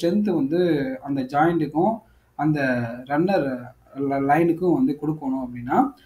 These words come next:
அப்போ வந்து நான் என்ன பண்ணணும் அப்படின்னா, இந்த reinforcement பேடை வந்து நான் வந்து place பண்ணணும். So, இப்படி நான் reinforcement பேடை வந்து நான் place பண்ணிட்டேன்னா, அடிஷனலா அந்த strength வந்து அந்த branch ஜாயிண்ட்டுக்கும் சரி, அந்த,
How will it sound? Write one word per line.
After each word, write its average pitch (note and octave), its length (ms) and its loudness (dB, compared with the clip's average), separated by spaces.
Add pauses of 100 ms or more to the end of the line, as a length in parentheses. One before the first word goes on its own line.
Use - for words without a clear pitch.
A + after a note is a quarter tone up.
(140)
அப்போ E3 320 0
வந்து D3+ 200 0
நான் D#3+ 180 4
என்ன D3 180 2
பண்ணணும் C3 300 -2
அப்படின்னா, B2+ 260 -2
இந்த A#3+ 160 4 (300)
reinforcement D#3 680 -2
பேடை D3 320 -2
வந்து C#3+ 220 -6
நான் C#3 260 -4
வந்து B2+ 240 -6
place D3+ 300 -8
பண்ணணும். B2 240 -6 (360)
So, C#3 200 -4
இப்படி C#3 260 0
நான் C3 260 2
reinforcement G#3+ 720 4
பேடை F3 300 6
வந்து D#3 240 2
நான் B2+ 420 0
place G#3+ 200 2 (120)
பண்ணிட்டேன்னா, D#3 680 0
அடிஷனலா G3 680 2 (220)
அந்த C#3 180 -2
strength F#3+ 420 -2
வந்து F3 400 -2 (380)
அந்த C#3+ 560 2 (340)
branch E3+ 320 2
ஜாயிண்ட்டுக்கும் D3+ 420 2
சரி, D#3 380 0
அந்த, B2+ 540 -2